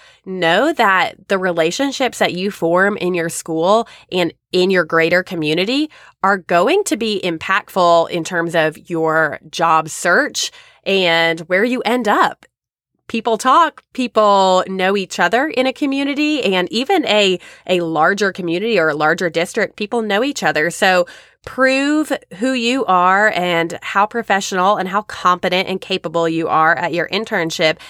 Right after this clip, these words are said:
And that will create a ripple effect when it's time to move outside of your school to another internship site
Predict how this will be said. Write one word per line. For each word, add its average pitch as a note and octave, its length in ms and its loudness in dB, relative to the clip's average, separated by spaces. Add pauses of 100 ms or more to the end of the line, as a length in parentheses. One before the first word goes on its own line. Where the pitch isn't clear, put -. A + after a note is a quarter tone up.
(160)
And F#3 200 -2
that G#3 200 0
will G#3+ 180 2
create F#3+ 360 0
a E3 100 0
ripple E3+ 480 0
effect D3 480 -2
when E3 160 0
it's - 160 -4
time D#3+ 320 0
to D#3+ 120 -4
move D#3+ 380 0 (300)
outside F#3 420 0
of E3 120 -4
your D#3+ 160 -2
school D#3 380 -2
to E3 380 0 (280)
another E3 360 -4
internship A#3+ 600 -2
site G#3+ 400 0